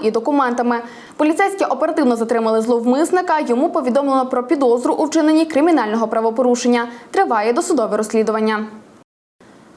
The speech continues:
Побив до смерті. У селі Горішні Шарівці під час розпивання алкогольних напоїв між господаркою будинку та її гостем виникла словесна суперечка.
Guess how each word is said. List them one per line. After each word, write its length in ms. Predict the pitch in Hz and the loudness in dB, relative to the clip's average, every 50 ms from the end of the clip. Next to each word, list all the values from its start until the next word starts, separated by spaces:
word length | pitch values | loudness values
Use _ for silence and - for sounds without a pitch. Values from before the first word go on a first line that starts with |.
| - - _ - - | -20 -20 _ -8 -4
Побив 340 | 320 330 277 349 370 302 | -4 -2 0 0 0 0
до 120 | 262 302 320 | 0 0 0
смерті. 580 | 320 - 320 302 285 269 254 254 262 262 247 226 226 240 240 - - 254 | 2 2 2 2 4 2 0 -2 -2 -2 0 0 0 -2 -4 -4 -6 -4
У 100 | - 294 | -2 -2
селі 320 | 294 - 311 294 311 339 | 2 2 2 4 4 4
Горішні 400 | 320 285 277 285 277 277 285 262 | 4 4 2 2 2 2 2 0
Шарівці 560 | 254 269 269 240 262 247 247 - - 285 311 | 2 2 0 0 0 -4 -4 -2 2 2 2
під 180 | 302 285 247 254 | 2 2 0 2
час 160 | 254 240 247 | 0 0 0
розпивання 540 | 247 233 233 233 240 226 240 240 233 233 226 - | -2 -4 -2 -2 -2 -2 0 0 0 0 0 0
алкогольних 640 | 226 254 254 262 277 262 254 240 220 214 220 214 | -2 -2 0 0 0 2 2 2 0 0 -2 -2
напоїв 520 | 233 214 220 - 285 311 311 285 254 - - - - - - - | -2 -4 -2 0 0 0 2 2 0 -2 -4 -14 -18 -18 -8 -2
між 180 | 349 381 381 302 | 0 0 2 2
господаркою 600 | 302 294 - - 330 330 285 269 269 254 247 240 | 0 0 0 -2 0 0 0 0 0 2 2 2
будинку 500 | 214 220 247 220 277 311 320 311 285 247 | 2 0 0 2 2 2 2 2 0 0
та 80 | 247 | 0
її 300 | 220 214 233 214 196 208 | 0 0 -2 -2 0 -2
гостем 440 | 220 214 226 247 269 277 269 349 370 359 - - - - | 0 0 2 0 0 0 0 -2 -2 -2 -6 -12 -12 -6
виникла 440 | - 247 277 262 262 269 311 294 294 | -2 0 0 2 0 0 -2 -2 -2
словесна 380 | 294 381 381 254 208 226 214 | 0 -2 -2 -2 -2 -4 -6
суперечка. 720 | 208 - 220 226 240 247 240 233 226 - - 247 226 233 | -4 -4 -2 -2 0 0 0 -2 -2 -4 -4 -4 -4 -4